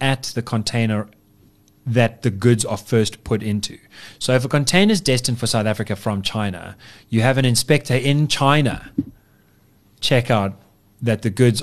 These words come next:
are what they say they are and that they're destined for where they're going. And the better that part of the process is, the easier it is, uh, later on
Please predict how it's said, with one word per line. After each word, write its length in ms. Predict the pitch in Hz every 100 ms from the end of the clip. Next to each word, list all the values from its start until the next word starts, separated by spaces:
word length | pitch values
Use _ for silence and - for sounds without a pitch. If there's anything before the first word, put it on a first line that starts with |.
| -
are 300 | 110 104 101
what 180 | 98 95
they 120 | 95
say 280 | - 165 160
they 200 | 147 143
are 420 | 135 127 127 123 - - _ _
and 360 | 117 107 104 101
that 160 | 104 101
they're 100 | 98
destined 340 | 110 98 98
for 60 | 101
where 100 | 98
they're 100 | 98
going. 320 | 110 107 101 - - _
And 300 | 123 123 113 - _ _ _ _ _ _ _
the 100 | 135
better 340 | 123 208 208
that 280 | 143 143 139
part 200 | 135 123
of 60 | 113
the 60 |
process 500 | 110 117 107 107 -
is, 460 | 107 127 208 - - _ _ _ 104
the 920 | 104 110 107 107 107 104 104 104 101 _ _ _ _
easier 600 | 151 147 127 123 117 104
it 120 | 98
is, 520 | 98 95 92 - - - _ _ _
uh, 180 | 104 95
later 540 | 95 110 110 113 107 160
on 440 | 139 120 123